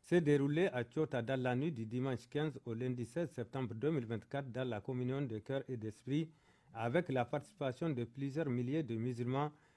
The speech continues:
venus de notre pays et des pays amis, parmi lesquels les membres du C N S P et les autorités administratives et coutumières de la région. Ainsi, durant toute la nuit,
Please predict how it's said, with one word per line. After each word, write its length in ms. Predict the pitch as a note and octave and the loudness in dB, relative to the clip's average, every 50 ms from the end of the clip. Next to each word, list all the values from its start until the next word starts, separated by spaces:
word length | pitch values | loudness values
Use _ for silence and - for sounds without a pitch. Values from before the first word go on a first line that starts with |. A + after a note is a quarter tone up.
| _ _ - - | _ _ -14 -12
venus 440 | G#2 G2 A#2+ C#3 C#3 D3 F3+ G#3+ | -6 0 2 4 4 4 4 2
de 100 | D#3 C#3+ | 2 2
notre 300 | C#3 C#3 C#3+ D3 D3 C#3 | 2 2 2 0 -2 -4
pays 320 | B2+ - - C3+ C#3 F3 D#3+ C3+ | -8 -4 -2 -2 0 0 -2 -2
et 80 | C#3+ | -2
des 140 | C3 B2 A#2+ | -2 -2 -2
pays 380 | B2 - C3 C3 C3 A#2+ G#2+ A#2+ | -2 0 -2 0 0 0 0 0
amis, 320 | A#2+ A#2 B2+ D3 D#3+ D#3+ D#3+ _ _ _ _ _ _ - | 2 2 2 2 2 0 -2 _ _ _ _ _ _ -2
parmi 340 | - C3 C3 C#3 D3+ D#3 | -2 0 2 2 2 2
lesquels 420 | D3 C3 B2+ A#2+ - D3+ C#3+ D3+ D3 D3 _ _ _ _ _ _ - | 4 2 2 0 0 0 0 0 -2 -6 _ _ _ _ _ _ -10
les 240 | A2+ A2+ A2 A#2+ B2 | -6 -4 -2 0 0
membres 380 | B2 C3+ D#3+ F#3+ F#3 C#3+ D3 A#2 A#2+ - | 2 2 2 2 2 2 0 -2 -4 -8
du 180 | B2 A2 A#2+ | -6 -6 -6
C 140 | A#2+ - E3+ | -4 0 0
N 80 | E3 D#3 | 2 2
S 160 | C3+ B2+ - | 0 0 -2
P 260 | - C3+ C3+ C3+ C3+ - _ _ _ _ _ | 0 0 0 0 0 -4 _ _ _ _ _
et 120 | - D3 D3 | -2 0 2
les 220 | C3+ C3 A#2 A2+ | 2 2 2 2
autorités 460 | D3 C#3+ C#3+ C#3+ C3 B2+ B2 - D3+ D3 - | 0 0 0 0 -2 -2 -2 -4 -6 -4 -4
administratives 800 | D3 C3+ C3 C3+ C3 B2 - - C3 A#2+ - - D3 C#3 C3+ A#2+ | -4 -2 -2 -2 -2 -4 -2 -2 -2 -2 -2 -2 -4 -4 -2 -6
et 60 | B2 | -6
coutumières 480 | - - B2 - C3 B2+ B2 B2+ C3+ | -4 -4 -4 -2 0 0 2 2 0
de 120 | A#2+ A2+ B2 | 0 -2 -2
la 160 | A#2 A#2 A2 | 0 0 0
région. 300 | G#2+ A2 G2+ F#2 G2+ F2 E2 - _ _ _ _ _ _ _ - | 0 -2 -4 -6 -8 -14 -16 -20 _ _ _ _ _ _ _ -2
Ainsi, 380 | D3 C#3 C3 - - D3 B2+ | 0 0 0 0 -2 -4 -2
durant 300 | A2+ B2 C3+ C3 C#3+ C#3 B2 | -2 -2 0 0 0 0 0
toute 240 | - G3 G#3+ - | -2 -4 -4 -2
la 200 | - C3+ C3 B2+ | 2 4 4 4
nuit, 300 | B2 A#2 B2 C3 C3+ C#3 | 4 4 2 2 0 -2